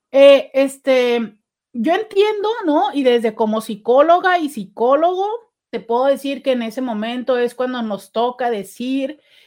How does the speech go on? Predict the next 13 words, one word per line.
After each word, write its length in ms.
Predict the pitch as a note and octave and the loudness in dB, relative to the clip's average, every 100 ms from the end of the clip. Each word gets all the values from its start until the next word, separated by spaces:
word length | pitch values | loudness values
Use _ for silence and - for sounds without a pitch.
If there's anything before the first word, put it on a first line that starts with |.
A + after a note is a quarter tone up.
| _ _ _ - | _ _ _ 0
que 520 | C#4 C4 B3+ A#3+ - | 8 10 10 6 -4
la 280 | B3 A#3 A#3 | -2 0 0
persona 500 | G3+ F#3+ - A#3 B3+ | -2 -2 0 0 0
muere 480 | C4+ C4 C4 C4 C4+ | 0 0 0 0 0
cuando 240 | C4 A#3 | -2 0
dejamos 500 | G#3+ G3+ G#3+ G#3 A3 | 0 -2 -2 -2 -2
de 60 | B3 | -2
acordarnos 640 | A3+ A3 G#3+ G3+ G#3 A3+ | -4 -4 -2 -2 -2 -6
de 280 | A3 G#3 G#3 | -6 -4 -4
él 100 | G#3 | -4
o 100 | A3 | -4
de 400 | A3 A3 A#3+ C#4 | -2 0 2 2
ella, 420 | C4+ A#3+ B3+ C#4+ | 0 -2 -2 -4